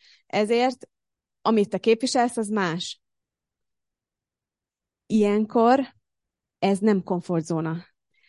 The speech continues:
Tehát itt megnyilvánulni, az nem egy ilyen könnyű dolog, hogy, „Eh, igen, és én tegnap rántott húst akartam enni, de nem sikerült.” Ez nem egy ilyen téma, hanem olyan, hogy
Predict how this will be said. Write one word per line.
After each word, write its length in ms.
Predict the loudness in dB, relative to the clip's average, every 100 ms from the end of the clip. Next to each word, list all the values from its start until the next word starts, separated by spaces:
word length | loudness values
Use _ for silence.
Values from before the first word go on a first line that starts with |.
| _
Tehát 180 | -10 -6
itt 200 | -2 -2
megnyilvánulni, 1040 | 2 2 4 2 4 2 2 2 2 0 -2 _ _ _
az 120 | -4
nem 140 | -2 0
egy 160 | 0
ilyen 180 | -2 -2
könnyű 320 | 0 0 0
dolog, 300 | -2 -2 -2
hogy, 140 | -4 -4
„Eh, 300 | -2 -2 -4 _ _
igen, 520 | -6 0 2 2 0 -4
és 360 | 2 4 4
én 180 | 0 0
tegnap 420 | 0 0 0 -2
rántott 420 | -2 -4 -2 -6 -4
húst 260 | -4 -4
akartam 460 | -4 -2 -2 -2 0
enni, 340 | 0 0 -2 -2
de 120 | -4
nem 180 | -4 -6
sikerült.” 640 | -6 -2 0 2 0 -2 -20 -20 -6
Ez 160 | -4
nem 180 | 0 2
egy 160 | 2 0
ilyen 280 | -2 -4 -4
téma, 340 | -6 -4 -6 -10 -20 _
hanem 300 | -2 0 2
olyan, 380 | 2 2 4 2
hogy 300 | 2 2 0